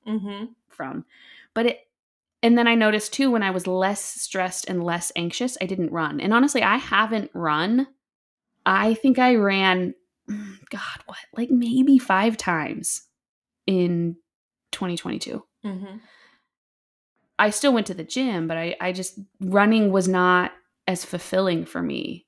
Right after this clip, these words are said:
Speaker 2: And it wa-, it, running just wasn't what my body needed.
Speaker 1: Mm-hmm.
Speaker 2: And I, I always made the connection, when I'm less anxious, I don't feel the need to run as much.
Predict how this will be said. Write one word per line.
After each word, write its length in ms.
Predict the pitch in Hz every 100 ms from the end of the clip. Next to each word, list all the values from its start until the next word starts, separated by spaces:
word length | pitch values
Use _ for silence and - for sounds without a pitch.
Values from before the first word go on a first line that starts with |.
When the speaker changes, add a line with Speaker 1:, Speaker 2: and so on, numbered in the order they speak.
| -
Speaker 2:
And 120 | 190
it 80 | 185
wa-, 180 | 190 -
it, 100 | - -
running 400 | 202 196 202 196
just 220 | 196 -
wasn't 280 | 180 175 -
what 160 | -
my 100 | 165
body 220 | 160 156 147
needed. 420 | 151 147 - -
Speaker 1:
Mm-hmm. 400 | 220 196 202 226 262 _ _ _ _ _ _ -
Speaker 2:
And 120 | 208
I, 160 | 185 175
I 200 | 170 170
always 180 | 170 170
made 140 | 165
the 40 | 160
connection, 300 | 233 240 208
when 80 |
I'm 100 | 175
less 220 | 170 175 175
anxious, 720 | 165 165 165 160 160 - - _ _ _ 165
I 120 | 170
don't 300 | 165 156 - - _ _ -
feel 140 | 170
the 100 | 160
need 180 | 151 151
to 100 | 156
run 240 | 160 233
as 120 | 208 170
much. 320 | 117 -